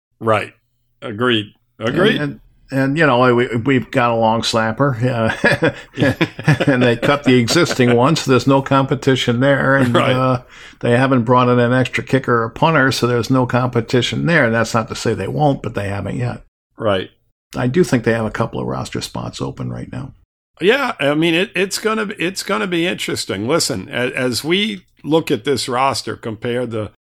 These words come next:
Speaker 1: last year's offseason roster, uh, it, it, it, it's much
Speaker 2: A
Speaker 1: im-
Speaker 2: lot more potential.
Speaker 1: a lot more potential, a lot more competition, but I mean good competition. Last year we had competition,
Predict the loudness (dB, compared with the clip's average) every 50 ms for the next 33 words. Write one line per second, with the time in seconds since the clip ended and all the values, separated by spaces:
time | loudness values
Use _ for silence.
0 | _ _ _ _ _ _ _ 0 2 2 2 2 0 -2 -4 -4 -4 -4 -4 -2
1 | -2 -2 -2 -2 -2 -2 -4 -4 -4 -4 -6 -6 -8 -6 -6 -6 -6 -6 -6 -8
2 | -8 -8 -8 -8 -8 -8 -6 -4 -4 -2 -2 -2 -2 -2 -4 -6 -8 -14 _ _
3 | _ _ _ _ -12 -10 -4 -4 -4 -2 -2 -2 -2 -2 -4 -6 -6 -4 -4 -2
4 | -2 2 2 2 4 4 4 4 2 4 4 4 4 4 4 0 2 2 2 0
5 | 2 0 -2 -4 -6 -6 -14 _ _ -6 0 2 2 2 2 2 2 2 2 2
6 | 0 -2 -4 0 0 0 0 0 -2 -2 -2 0 0 0 -2 -4 -6 -2 -2 0
7 | 2 2 4 2 2 0 -2 -2 -2 -2 -2 -2 -2 -2 -2 -2 -2 -2 -4 -8
8 | -10 -8 -6 -2 0 0 0 0 -2 -2 0 0 0 0 2 2 2 2 2 0
9 | 0 0 2 2 2 2 2 -2 -4 -4 -4 -6 -8 -6 -4 -4 -4 -2 -4 -2
10 | 0 0 0 0 0 -2 0 0 2 2 2 2 2 0 -2 -4 -6 -4 -4 -4
11 | -2 -4 -6 -8 -4 -2 -2 -2 -2 -4 -6 -6 -8 -10 -12